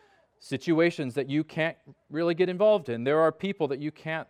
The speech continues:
love as deeply as you would like. Relationships you just can't give to as much as you would like, or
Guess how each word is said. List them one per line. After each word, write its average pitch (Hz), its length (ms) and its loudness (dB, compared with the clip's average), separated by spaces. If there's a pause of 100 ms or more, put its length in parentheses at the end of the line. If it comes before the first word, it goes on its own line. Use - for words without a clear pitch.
(300)
love 143 440 4
as 123 160 -4
deeply 135 600 -4
as 120 280 -4
you 107 100 -12
would 101 120 -8
like. 160 520 -2 (1600)
Relationships 127 600 -8
you 117 300 -10 (500)
just - 280 -12
can't 123 280 -8 (1200)
give 156 320 0
to 113 320 -8
as 117 120 -6
much 98 260 -12
as 95 200 -14
you 85 120 -14
would 98 200 -10 (280)
like, - 380 -6 (120)
or 95 120 -10